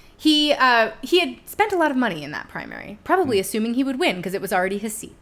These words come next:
Speaker 2: <laughs> Right.
Speaker 1: Um, and so he did not have enough money at the end of that primary and started to spend general fund money during the primary. And if you
Speaker 2: Mm.
Speaker 1: do that and you lose your primary, you have to pay everyone back
Speaker 2: <laughs>
Speaker 1: 'cause you're not running in the general. And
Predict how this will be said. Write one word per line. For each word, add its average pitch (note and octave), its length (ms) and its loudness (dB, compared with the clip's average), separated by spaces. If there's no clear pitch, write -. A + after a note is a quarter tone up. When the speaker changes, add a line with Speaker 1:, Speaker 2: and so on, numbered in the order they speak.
Speaker 2:
<laughs> - 220 -14
Right. G#3 140 -2
Speaker 1:
Um, G#3+ 260 6
and B3 160 2
so C4 120 6
he B3+ 180 0
did F#4 120 0
not G#4+ 180 2
have G4 120 2
enough C4+ 180 4
money G#3+ 220 0
at G3 80 -2
the G3+ 140 -4
end F#3+ 100 -4
of F3+ 80 -6
that E3+ 160 -2
primary F3 360 -4
and G3+ 180 -6
started B3 260 0
to B3+ 60 -2
spend G#3 320 -2
general B3+ 340 4
fund D#3+ 340 -2
money D3 300 -6
during E3+ 320 -4
the E3 60 -8
primary. D#3 360 -8
And G#3 160 -2
if G#3 120 -2
you A#3+ 80 0
Speaker 2:
Mm. G#3+ 80 -4
Speaker 1:
do G4 220 6
that F#3+ 220 4
and G#3+ 120 2
you A3 80 0
lose C4+ 240 2
your B3 80 -2
primary, C4 440 2
you F4+ 100 6
have B4+ 120 4
to B3 60 0
pay A3+ 200 2
everyone A3 260 2
back G#4 460 2
Speaker 2:
<laughs> C3+ 80 -4
Speaker 1:
'cause C#4 120 2
you're F4+ 120 4
not G4+ 160 6
running G#4+ 240 4
in G#3+ 80 2
the F3 80 -4
general. D3+ 340 -8
And D4 300 2